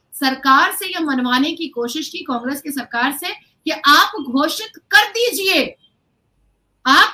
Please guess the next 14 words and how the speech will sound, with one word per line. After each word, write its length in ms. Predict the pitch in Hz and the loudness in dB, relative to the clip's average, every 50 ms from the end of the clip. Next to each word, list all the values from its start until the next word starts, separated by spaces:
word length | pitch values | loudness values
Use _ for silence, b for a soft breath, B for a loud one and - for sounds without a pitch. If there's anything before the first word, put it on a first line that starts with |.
| 440 330 | -4 -2
घोषित 500 | 269 269 294 302 320 320 - 466 480 - | 0 2 4 2 2 0 -4 -6 -8 -10
कर 300 | - - 339 339 339 - | -8 0 0 0 0 0
दीजिए 440 | 294 381 415 403 370 392 466 494 508 | -2 -4 -4 -2 -2 -2 -2 -2 -2
कि 180 | 494 494 440 | -2 -2 -2
ये 60 | 480 | -2
भोजशाला 680 | 453 403 370 339 320 320 320 - 370 392 403 415 427 415 | -4 -2 0 0 0 0 0 0 0 2 4 4 2 2
जो 140 | 403 415 | 0 -2
है 300 | 403 330 294 294 330 403 494 508 b b b b b - | -2 0 2 2 2 0 0 -2 b b b b b -6
ये 360 | 240 240 277 320 381 440 508 | 0 2 2 4 4 2 2
हमारा 760 | 539 508 381 - 240 285 302 339 359 403 415 453 440 403 330 | 2 0 -2 -2 0 0 4 4 4 6 6 6 4 4 4
है 180 | 320 330 370 403 | 2 0 0 2
और 220 | 403 403 370 339 | 2 2 0 0
इसमें 300 | 330 311 - - 392 427 | -2 -4 -6 -6 -6 -6
हमारे, 500 | 440 - 247 254 262 285 311 359 392 466 | -4 -2 -2 -2 0 4 4 4 4 4